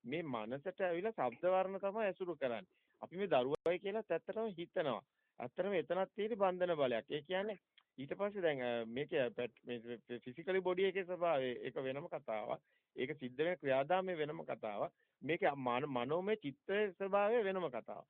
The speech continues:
ඒක ගත්තාම මනසින් ඒක බඳ-, බැඳ ගන්න එකක් තියෙන්නේ. ඊට පස්සේ ඒ දරුවා, ඊට පස්සේ ඒ දරුවගේ හැම හැසිරීමම හැම දෙයක්ම ඊට පස්සේ බන්ධන බලයට කොටු වෙලා තමයි සිද්ධ වෙන්නේ. උපාදාන වෙලා සිද්ධ වෙන්නේ. උපා-, එතකොට ඒක අතහැර ගන්න බෑ. ඊට පස්සේ ඒ දරුවා ඊට පස්සේ ලොකු වෙලා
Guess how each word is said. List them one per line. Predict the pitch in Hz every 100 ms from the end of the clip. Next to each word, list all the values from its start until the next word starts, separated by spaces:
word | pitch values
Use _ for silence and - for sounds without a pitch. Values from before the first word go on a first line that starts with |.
| _ _ _
ඒක | - 165
ගත්තාම | 185 202 - 254 202
මනසින් | 151 175 190 233
ඒක | 208 226
බඳ-, | 165 165 175 185 170
බැඳ | 147
ගන්න | 175 196 196
එකක් | 190 170 -
තියෙන්නේ. | 123 110 98 _ _ _
ඊට | 143 180
පස්සේ | 220 226 196
ඒ |
දරුවා, | 160 147 151 151 135
ඊට | 127
පස්සේ | 131 135 135
ඒ | 127
දරුවගේ | 123 123 135
හැම | 117
හැසිරීමම | 113 113 113 - 117 139 170
හැම | 165 135 120
දෙයක්ම | 107 117 - 202
ඊට | - _ _ -
පස්සේ | 156 139
බන්ධන | 123 127 135
බලයට | 131 131 143
කොටු | - 143 143
වෙලා | 139 139
තමයි | 160 180
සිද්ධ | 143
වෙන්නේ. | 135 120
උපාදාන | 110 127 131 135
වෙලා | 139 165
සිද්ධ | 147 123
වෙන්නේ. | 113 107 _ _ _
උපා-, | - 135 135
එතකොට | 131 127 151 180
ඒක | 165 135 151 190 165 - _ -
අතහැර | - 175 160
ගන්න | 151 143 131
බෑ. | 131 123
ඊට | 123 156
පස්සේ | 185 185 165
ඒ | 143 170
දරුවා | 208 208 208
ඊට | 196 185
පස්සේ | 202 185 175
ලොකු | 165 190
වෙලා | 190